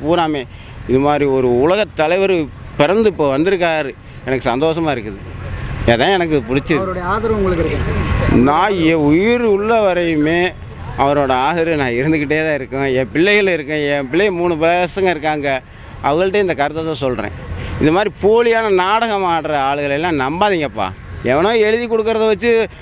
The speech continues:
Speaker 1: இந்த ஆளுங்க பேசிக்கிட்டு மக்களை ஏமாத்திட்டு நாடகம் ஆடிட்டு இருக்கானுங்க. இவங்க நம்பாத, உணர்வுபூர்வமா பேசுற தலைவர்களை நம்புங்க அப்படின்னு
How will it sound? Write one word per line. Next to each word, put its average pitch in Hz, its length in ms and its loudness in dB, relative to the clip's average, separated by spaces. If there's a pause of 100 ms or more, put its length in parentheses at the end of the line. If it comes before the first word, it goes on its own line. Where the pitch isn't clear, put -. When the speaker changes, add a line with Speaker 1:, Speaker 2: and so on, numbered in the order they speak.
(120)
Speaker 1:
இந்த 175 140 2
ஆளுங்க 208 200 2 (100)
பேசிக்கிட்டு 196 380 0 (120)
மக்களை 196 260 0 (100)
ஏமாத்திட்டு 196 540 0 (120)
நாடகம் 196 300 0
ஆடிட்டு 180 280 0
இருக்கானுங்க. 156 380 -2 (480)
இவங்க 220 220 4 (120)
நம்பாத, 226 340 2 (260)
உணர்வுபூர்வமா 240 640 0 (140)
பேசுற 226 260 0 (140)
தலைவர்களை 226 480 0 (120)
நம்புங்க 202 320 0 (840)
அப்படின்னு 247 320 0